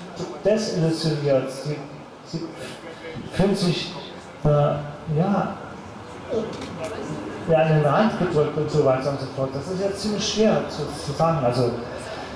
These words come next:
so ist es. Also, und jetzt, du sagst es zum Beispiel, vielleicht hast du eine bessere Situation, eine bessere gesellschaftliche Situation, aber es gibt halt Menschen, die, die sagen sich, „Was, wieso, was?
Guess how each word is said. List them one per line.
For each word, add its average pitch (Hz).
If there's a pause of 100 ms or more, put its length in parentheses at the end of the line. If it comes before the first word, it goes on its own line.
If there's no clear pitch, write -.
(200)
so 196
ist 220
es. 151
Also, 131
und 143
jetzt, - (320)
du 233
sagst 180
es 170
zum 151
Beispiel, 151 (300)
vielleicht 147
hast 170
du 165
eine 143 (120)
bessere 160
Situation, 143 (560)
eine 123 (260)
bessere 131 (200)
gesellschaftliche 165
Situation, 143 (420)
aber 151
es 151
gibt 226
halt 170
Menschen, 165 (440)
die, 170
die 170
sagen 170
sich, 170 (260)
„Was, 214
wieso, 240
was? -